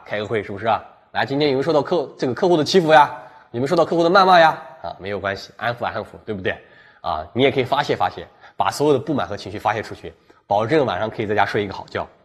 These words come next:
对吗？第二点叫做补充养分，分享建议。来，谁出单了？谁今天的结果比较好？来，站在台上，我们分享分享，热烈掌声鼓励一下啊！啪啪啪，这个掌声一鼓，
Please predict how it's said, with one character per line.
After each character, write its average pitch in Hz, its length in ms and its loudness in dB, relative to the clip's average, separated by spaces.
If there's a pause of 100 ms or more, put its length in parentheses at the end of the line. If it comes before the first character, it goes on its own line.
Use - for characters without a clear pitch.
对 98 100 -8
吗？ 80 160 -6 (480)
第 214 100 8
二 190 140 10
点 104 160 -4
叫 104 80 -4
做 98 180 -2 (340)
补 117 200 -2
充 214 240 4
养 117 140 2
分， 151 240 -2 (100)
分 208 240 -2
享 - 220 -10
建 95 220 -10
议。 92 140 -14 (840)
来， - 380 0
谁 190 180 4
出 220 120 2
单 247 140 8
了？ - 460 0
谁 - 180 4
今 226 100 6
天 240 80 8
的 202 60 4
结 190 120 6
果 247 120 8
比 156 60 4
较 147 60 6
好？ - 300 0 (160)
来， - 100 -6 (200)
站 139 120 -2
在 113 60 -4
台 92 140 -6
上， 98 240 -4
我 101 40 -8
们 104 80 -8
分 247 140 -2
享 143 140 0
分 107 100 -8
享， 85 160 -14 (240)
热 262 140 4
烈 208 100 6
掌 127 140 0
声 123 120 -4
鼓 107 120 -6
励 101 180 -4
一 90 40 -10
下 87 160 -6 (220)
啊！ 87 220 -10
啪 113 100 -10
啪 107 120 -4
啪， 92 320 -2 (260)
这 - 100 -10
个 92 80 -8
掌 87 160 -6
声 98 280 -6 (300)
一 110 160 -2
鼓， 80 300 -6